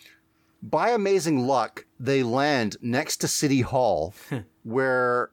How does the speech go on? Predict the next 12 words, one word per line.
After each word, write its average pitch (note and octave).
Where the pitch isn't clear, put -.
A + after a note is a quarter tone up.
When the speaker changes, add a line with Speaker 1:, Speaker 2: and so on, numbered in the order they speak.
Speaker 1:
amnesiac C#3
Shredder A2
plans F3
to F3
cause D3
mayhem A#2
with A2
his G2
bomb A2
canister. F2+
Speaker 2:
<laughs> B2
Speaker 1:
Vernon D3